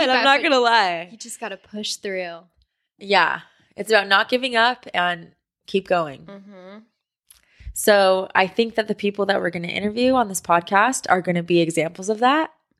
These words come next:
Speaker 1: Mm-hmm.
Speaker 2: And we're gonna learn about their struggles and the hurdles that they had to overcome
Speaker 1: Yeah.
Speaker 2: and how they got to where they are now.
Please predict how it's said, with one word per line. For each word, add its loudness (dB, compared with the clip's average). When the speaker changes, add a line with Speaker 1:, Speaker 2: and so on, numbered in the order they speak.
Speaker 1:
Mm-hmm. -2
Speaker 2:
And 2
we're -4
gonna -6
learn -6
about 2
their 2
struggles 2
and -2
the -8
hurdles 2
that -2
they -2
had 2
to -2
overcome 0
Speaker 1:
Yeah. -8
Speaker 2:
and 0
how 2
they 2
got 2
to -6
where 0
they 2
are -2
now. -4